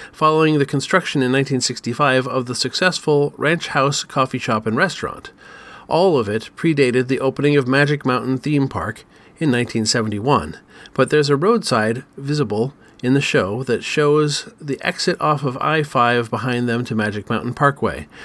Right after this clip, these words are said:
The theme park was basically just behind them, though many of the landmark attractions that might have been visible were still a few years off in nineteen seventy-four when this was shot.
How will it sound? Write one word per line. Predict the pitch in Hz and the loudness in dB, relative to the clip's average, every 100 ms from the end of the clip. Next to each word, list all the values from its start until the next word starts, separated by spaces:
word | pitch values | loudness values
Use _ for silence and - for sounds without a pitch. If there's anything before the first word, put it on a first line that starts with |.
| - | -10
The | 127 | -8
theme | - 254 233 | -2 0 2
park | 117 113 | 0 0
was | 123 | -2
basically | 117 208 214 - 101 | 0 -2 -2 -4 -6
just | 101 123 - | -2 -4 -4
behind | 123 151 127 | -2 2 2
them, | 92 71 - - | -2 -8 -16 -12
though | - 151 | -2 2
many | 160 165 | 4 4
of | 151 | 2
the | 139 | 0
landmark | 127 151 156 139 127 - - | 2 2 2 2 2 0 -10
attractions | - 147 151 - 113 113 | 0 0 2 0 -2 0
that | 127 - | -2 0
might | 135 151 | 0 0
have | 131 | 0
been | - 123 | 0 0
visible | 135 131 113 101 113 | 2 0 0 0 0
were | 110 | -2
still | - - 160 151 143 - - | -2 0 2 2 -2 -18 -10
a | 117 | -6
few | - - | -6 -2
years | 170 135 123 | 0 2 2
off | 127 117 95 | 2 2 0
in | 104 | -2
nineteen | 107 110 107 | -2 -2 -2
seventy-four | - 113 107 107 123 113 | 0 0 0 0 2 4
when | 104 110 | 4 2
this | 110 - | 0 -2
was | 95 98 | -6 -6
shot. | - 120 - - | -2 0 0 -6